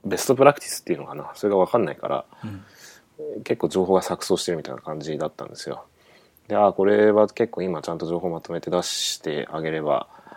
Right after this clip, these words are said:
Speaker 1: 役に立つと思う人いるかなと思って書き始めたんですけど、
Speaker 2: うん。
Speaker 1: 紙の本だと多分、そうやってなんだかんだで出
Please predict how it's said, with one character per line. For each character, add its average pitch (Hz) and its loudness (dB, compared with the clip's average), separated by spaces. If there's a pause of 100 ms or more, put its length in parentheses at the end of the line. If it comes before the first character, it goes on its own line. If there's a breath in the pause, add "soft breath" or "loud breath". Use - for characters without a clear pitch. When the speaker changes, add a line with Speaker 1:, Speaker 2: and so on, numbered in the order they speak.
(240 loud breath)
Speaker 1:
役 85 -4
に - -2
立 80 -8
つ - -20
と 80 -8
思 78 -6
う - -10
人 - -10
い 80 -2
る 82 -2
か 76 -14
な 71 -6
と 76 -8
思 76 -6
っ - -14 (200)
て 78 -2 (440)
書 - -8
き 87 -8
始 85 0
め 82 -4
た - -12
ん 60 -12
で 65 -10
す - -14
け 76 -8
ど、 78 0
Speaker 2:
う - -10
ん。 101 -10 (560 loud breath)
Speaker 1:
紙 123 -2
の 143 4
本 143 6
だ 80 2
と - -14
多 113 6
分、 76 -4 (600)
そ 107 0
う 113 6
や 110 6
っ - 0
て 107 0
な 101 -2
ん 107 -2
だ 110 -2
か 117 0
ん 104 2
だ 82 2
で 71 -4
出 - -2